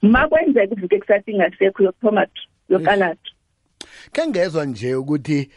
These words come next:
Speaker 2: eh, nawakhe indlu, fane kube nesitifiketi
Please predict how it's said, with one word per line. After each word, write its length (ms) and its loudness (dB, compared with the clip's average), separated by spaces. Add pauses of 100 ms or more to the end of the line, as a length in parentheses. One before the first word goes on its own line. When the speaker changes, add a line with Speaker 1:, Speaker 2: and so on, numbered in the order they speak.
(200)
Speaker 2:
eh, 200 -4
nawakhe 460 -2
indlu, 420 -4
fane 260 -4
kube 200 -2
nesitifiketi 1000 -4